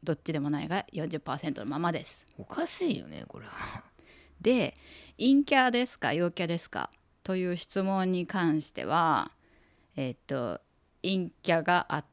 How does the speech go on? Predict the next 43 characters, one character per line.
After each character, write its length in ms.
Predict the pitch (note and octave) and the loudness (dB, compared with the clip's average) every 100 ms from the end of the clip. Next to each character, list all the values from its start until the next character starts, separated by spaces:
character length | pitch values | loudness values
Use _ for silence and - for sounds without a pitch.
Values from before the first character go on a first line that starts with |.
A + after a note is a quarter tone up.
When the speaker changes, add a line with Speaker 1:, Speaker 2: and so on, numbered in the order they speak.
| - | -2
Speaker 1:
倒 160 | D#3 | -2
的 400 | D3+ D3+ - C#3+ - | 0 -4 -2 -6 -4
と 100 | F3 | -2
い 60 | F#3 | 0
う 80 | |
か、 100 | E3+ D#3 | 0 0
陰 200 | F3+ F#3+ | 2 0
キ 120 | - | 0
ャ 100 | G3+ | 0
し 140 | E3 - | 0 -2
か 100 | F3 | -4
い 60 | D#3+ - | -4 -2
な 80 | E3+ | -2
い。 60 | _ _ _ _ _ | _ _ _ _ _
Speaker 2:
い 20 | |
や、 60 | - | -18
こ 100 | - | -16
れ 60 | - | -12
本 280 | - C#4 | -4 -4
当 100 | F#4 | -2
に 80 | A4 | -2
陰 280 | - A#2+ G4 | -2 -2 2
キ 100 | F#4+ | 6
ャ 20 | |
で 120 | - B4 | 10 10
す 120 | - | 6
か？ 80 | A#4+ | 2
Speaker 1:
本 60 | |
当 40 | F#3+ | 4
に 120 | G#3 | 4
陰 80 | B4 | 4
キ 80 | C5 | 4
ャ 140 | B4 | 2
で 40 | |
す 60 | - | 2
か？ 100 | E3+ | 2
み 160 | D#3+ D#3 | 4 4
ん 80 | |
な 100 | D3 | 2
そ 200 | D3+ E3+ | 0 -2
ん 80 | E3 | 0
な 120 | D#3+ | 2
に。 240 | D#3 D3+ | 2 0